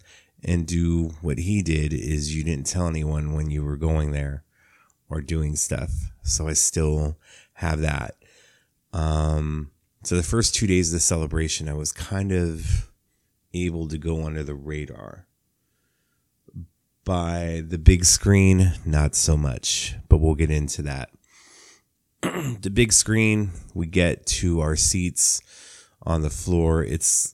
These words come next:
a little bit of a tight fit, just like at Paisley. Um, I'll say this about the tracks at Paisley. Track two was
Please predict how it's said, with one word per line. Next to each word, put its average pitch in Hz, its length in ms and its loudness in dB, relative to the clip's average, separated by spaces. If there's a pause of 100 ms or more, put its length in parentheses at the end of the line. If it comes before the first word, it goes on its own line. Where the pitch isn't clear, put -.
a - 40 -6
little 107 240 6
bit 104 120 8
of 90 80 4
a 87 80 4
tight 90 400 4
fit, 90 320 2
just - 280 0
like 80 200 -2
at 73 160 -2
Paisley. 78 640 2 (800)
Um, 73 680 0 (280)
I'll 90 100 0
say 92 220 2
this 87 240 2
about 78 420 0
the 80 100 -2
tracks - 600 -2
at 78 100 -4
Paisley. 87 560 4 (480)
Track 98 320 2
two 92 380 2
was 80 520 0